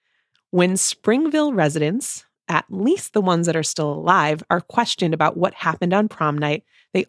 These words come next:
all have the same explanation. Maddie did it. Maddie was an outcast at her small town Georgia high school, and she's always been a target for bullies.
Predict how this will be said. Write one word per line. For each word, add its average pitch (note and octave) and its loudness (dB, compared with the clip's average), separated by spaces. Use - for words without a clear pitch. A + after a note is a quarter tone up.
all G#3+ 4
have G#3+ 0
the G3+ 2
same D#3 -2
explanation. - -4
Maddie D#3+ 2
did - -2
it. - -10
Maddie D4 4
was D4 2
an A3 2
outcast D#3+ -2
at E3 0
her F3 -4
small D#3+ 4
town F3+ 0
Georgia D#3+ 2
high D#3+ 2
school, D#3+ -2
and F#3+ 2
she's C4 2
always G3+ 6
been F3 4
a E3 6
target D3+ 0
for E3+ -2
bullies. D3+ -4